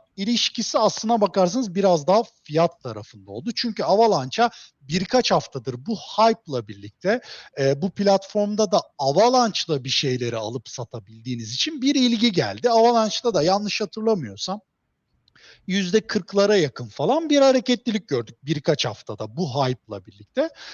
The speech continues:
Ve daha sonradan da tabii ki hani böyle bir üç milyon dolarlık havuzlarından bir Avalanche çalınması duyulunca ama işte çalanların olabilir, ama paniğe kapılan insanların olabilir.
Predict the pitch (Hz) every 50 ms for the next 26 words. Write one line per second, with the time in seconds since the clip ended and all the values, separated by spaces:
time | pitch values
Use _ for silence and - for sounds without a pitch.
0 | - - _ - 262 262 269 320 311 302 254 - 220 160 135 123 113 113 107 104
1 | 104 120 117 - - 220 170 139 131 - - 220 233 220 233 226 - - - _
2 | - 175 202 214 220 220 202 226 208 - _ - 226 220 - - 196 180 175 170
3 | 160 160 156 156 156 143 151 151 143 139 123 120 120 123 135 - - _ _ -
4 | - 165 165 165 185 160 151 156 175 175 170 180 185 180 180 180 175 156 131 143
5 | 143 160 - - 160 151 151 170 175 160 143 127 123 - - - 156 143 131 131
6 | 120 113 107 110 - - - 107 - 160 202 226 240 208 202 165 143 123 151 165
7 | 180 - - - - - _ - 165 165 180 208 220 196 - - - - 196 196
8 | 202 190 _ _ _ - - - 165 156 151 156 160 165 165 160 170 165 180 165
9 | 143 127 113 110 101 101 104 107 110 - - - 160 156 170 202 202 202 - -
10 | 156 156 165 175 185 180 - - 160 139 - - 139 135 127 131 143 151 156 143
11 | - 165 151 151 160 156 156 160 165 139 113 101 104 113 123 196 262 320